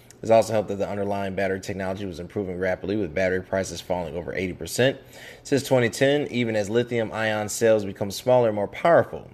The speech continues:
The third critical factor was the management shakeup that saw Jim Hackett become Ford C E O.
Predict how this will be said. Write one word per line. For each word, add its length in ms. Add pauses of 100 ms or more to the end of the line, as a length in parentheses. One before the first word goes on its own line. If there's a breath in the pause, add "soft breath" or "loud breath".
(100)
The 60
third 260
critical 260
factor 400
was 260
the 80
management 460
shakeup 520 (400 loud breath)
that 120
saw 180
Jim 220
Hackett 480
become 300
Ford 320
C 340
E 60
O. 220